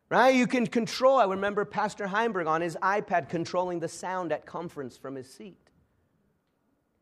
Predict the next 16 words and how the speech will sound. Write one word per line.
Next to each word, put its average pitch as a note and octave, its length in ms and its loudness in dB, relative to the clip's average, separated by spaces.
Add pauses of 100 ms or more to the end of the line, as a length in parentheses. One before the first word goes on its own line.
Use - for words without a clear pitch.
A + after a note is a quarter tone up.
(160)
I F#3 120 4
remember, G3+ 440 6
right, G#3 240 6
there's G3 180 2
the, G#3+ 120 6
we G#3 160 2
have G3+ 260 0
so A#3+ 320 0
many A3 200 2
things, F#3 340 -4 (300)
uh, F#3+ 180 8
uh, G3 160 6
programs. G#3+ 800 4
You G#3 120 -2
can G#3 200 -2
control G#3+ 800 2